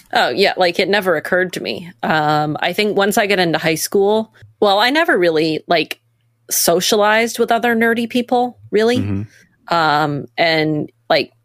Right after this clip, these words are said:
Speaker 1: my female, my girlfriends that were nerdy weren't into really video games or blowing crap up or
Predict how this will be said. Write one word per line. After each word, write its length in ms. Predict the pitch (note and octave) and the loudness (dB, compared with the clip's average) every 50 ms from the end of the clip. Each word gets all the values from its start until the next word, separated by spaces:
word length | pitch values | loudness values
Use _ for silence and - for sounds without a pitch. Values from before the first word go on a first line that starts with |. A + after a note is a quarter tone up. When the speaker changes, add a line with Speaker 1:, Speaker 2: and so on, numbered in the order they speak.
| _ _ - | _ _ -2
Speaker 1:
my 420 | E3 E3+ E3 D#3+ D#3 D#3 D#3 - - | 0 2 2 2 2 2 0 -2 -4
female, 760 | - - - F#3 F3 F3 F3+ E3+ E3+ E3 E3 D#3+ D#3+ E3 D#3+ - - | -4 -2 0 2 2 2 2 2 2 2 0 0 -2 -4 -8 -8 -6
my 140 | E3+ D#3 D#3 | -4 -4 -2
girlfriends 640 | D3 E3+ E3+ F3 E3 - E3 D3+ D3+ D3+ D3 D3+ - | 0 0 0 0 0 0 0 -2 0 -2 -6 -4 -4
that 120 | - - | -2 0
were 120 | - D#3 D3+ | 0 0 0
nerdy 480 | D#3 D#3+ D#3 D3+ D#3+ D#3 D3+ D3 D3 - - - - - _ _ _ _ _ - | 0 0 0 2 2 2 2 0 -2 -4 -10 -20 -20 -20 _ _ _ _ _ -2
weren't 260 | D#3+ E3 E3 D#3+ - | 0 0 0 0 0
into 540 | - D#3+ D#3+ D#3+ D#3 - - D#3+ D#3 D3+ D3 C#3 | 0 0 0 0 0 2 2 2 2 2 0 0
really 280 | D3+ D#3 D3 C#3+ D3+ | 0 0 0 0 -2
video 360 | C#3 - - D3+ D3+ D3 C#3+ | -2 0 0 2 2 2 0
games 640 | C#3+ D3+ D3 C#3+ C#3+ C#3 C3+ C#3 D3 C#3+ D3+ - - - | 0 0 0 0 0 0 -2 -4 -4 -6 -6 -6 -4 -2
or 640 | - D3+ C#3+ C3+ C3 C3+ C3+ A#2 C3 - - - _ _ _ _ _ _ _ - | 0 0 2 2 2 0 0 0 -2 -2 -4 -6 _ _ _ _ _ _ _ -14
blowing 460 | - - D3+ D3+ D3+ D3 D3 C#3+ C#3+ | -6 -2 0 2 2 2 0 -2 -2
crap 340 | - - C#3+ C3+ C#3+ - - | -2 0 0 0 0 0 0
up 300 | C3+ C3+ C#3+ - - - | 0 0 -2 -4 -6 -8
or 680 | - - C#3 B2 A#2 B2 A#2 B2 B2+ B2 C3 D3 - | -4 -2 0 0 0 0 2 0 0 0 -2 -2 -6